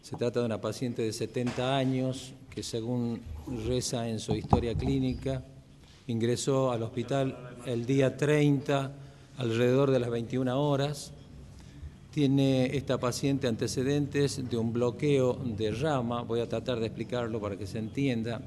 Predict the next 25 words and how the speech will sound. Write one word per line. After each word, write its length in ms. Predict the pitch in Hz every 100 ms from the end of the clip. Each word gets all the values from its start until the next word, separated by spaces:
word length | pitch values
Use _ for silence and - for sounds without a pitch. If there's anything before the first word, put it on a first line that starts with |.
| -
en 140 | 104 107
la 120 | 107
conducción 840 | 120 120 120 - 156 143 127 127
del 160 | 110 110
impulso 400 | 113 139 117 123
cardíaco 840 | 113 120 143 131 123 110 139 139 - - - - - -
hay 180 | 123 135
una 160 | 123 117
interferencia 1120 | 113 113 123 120 131 135 139 113 - 127 131 - - - - -
y 100 | 123
eso 200 | 139 156
la 80 | 139
llevó 280 | 123 123 131
a 40 |
la 140 | 123 117
paciente 500 | 107 - 113 107 101
ya 160 | 107
desde 260 | 107 101 104
hace 200 | - 117
algunos 420 | 131 139 131 -
años 460 | 135 123 131 131 -
a 60 |
una 180 | 120 113
insuficiencia 720 | 113 113 104 110 127 120 120
cardíaca. 720 | 104 107 107 101 67 65 -